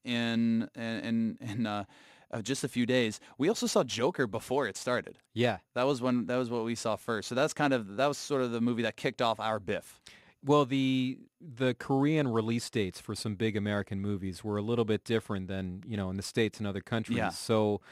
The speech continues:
Speaker 2: in the week leading up to biff, I actually watched Once Upon a Time in Hollywood
Speaker 1: Uh-huh.
Speaker 2: and Joker.
Speaker 1: Yeah.
Speaker 2: And then saw twenty films at biff
Speaker 1: Right.
Speaker 2: in about a week.
Speaker 1: Yeah.
Speaker 2: So it's just been a lot of,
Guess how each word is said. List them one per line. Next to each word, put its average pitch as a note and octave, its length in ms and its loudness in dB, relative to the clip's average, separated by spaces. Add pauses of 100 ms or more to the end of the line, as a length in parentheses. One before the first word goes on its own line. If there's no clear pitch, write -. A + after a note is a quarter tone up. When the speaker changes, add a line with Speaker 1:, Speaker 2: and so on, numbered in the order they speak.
(360)
Speaker 2:
in B2 200 2
the A#2 300 2
week C3 460 0
leading C3 320 0
up B2 180 0
to A2+ 160 -6
biff, A2 440 0
I A#2+ 280 2
actually A2+ 360 -4
watched G#2 480 -2
Once A2 240 -2
Upon A2+ 240 -2
a G#2+ 40 -4
Time G#2+ 240 -2
in G2 60 -2
Hollywood C#3 520 0
Speaker 1:
Uh-huh. A#2+ 320 0 (140)
Speaker 2:
and B2+ 240 2
Joker. A#2 540 2 (200)
Speaker 1:
Yeah. G#2+ 240 -4 (180)
Speaker 2:
And A#2 220 2
then C3 380 4
saw B2 320 2
twenty B2 320 -2
films A2 340 -2
at G2 160 -4
biff A#2+ 480 0
Speaker 1:
Right. G2+ 280 -4
Speaker 2:
in A2 120 2
about G#2+ 280 2
a G2+ 60 0
week. G2+ 380 -2 (160)
Speaker 1:
Yeah. G2+ 260 -2
Speaker 2:
So B2+ 360 4
it's - 180 -6
just - 180 -8
been D3 100 -2
a A#2+ 60 2
lot B2+ 380 4
of, G#2+ 160 0